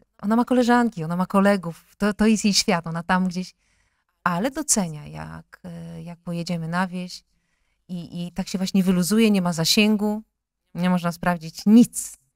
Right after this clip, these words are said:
Tam nic nie dochodzi. Szlak czasami człowieka trafia, ale to jest też dobre, bo to jakby, wiesz, czyści nam zupełnie, mm, głowę, że nie rozmawiasz kogoś, y, odczytując coś albo sprawdzając posty, tylko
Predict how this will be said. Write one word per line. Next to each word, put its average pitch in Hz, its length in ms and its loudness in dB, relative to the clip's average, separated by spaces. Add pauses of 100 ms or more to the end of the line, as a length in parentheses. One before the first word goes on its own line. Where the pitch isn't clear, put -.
(160)
Tam 156 220 -4
nic 151 220 -6
nie 139 80 -8
dochodzi. 135 600 -12
Szlak 165 300 -10
czasami 139 340 -18
człowieka 139 340 -16
trafia, - 520 2
ale 170 360 2 (180)
to - 80 -4
jest 156 140 -6
też 160 140 -10
dobre, 175 320 0
bo 160 120 -8
to 202 300 -4 (680)
jakby, 180 360 -6
wiesz, 196 200 -6 (180)
czyści 247 420 -4
nam 196 180 -4
zupełnie, 202 680 -2 (260)
mm, - 180 -18 (260)
głowę, 160 520 2
że 170 300 -10 (1300)
nie 240 160 6
rozmawiasz 240 400 0
kogoś, - 460 -8
y, - 240 -10
odczytując 180 720 2
coś 165 220 -6
albo 175 220 -4
sprawdzając 170 680 -2
posty, 214 440 -8
tylko 226 540 -2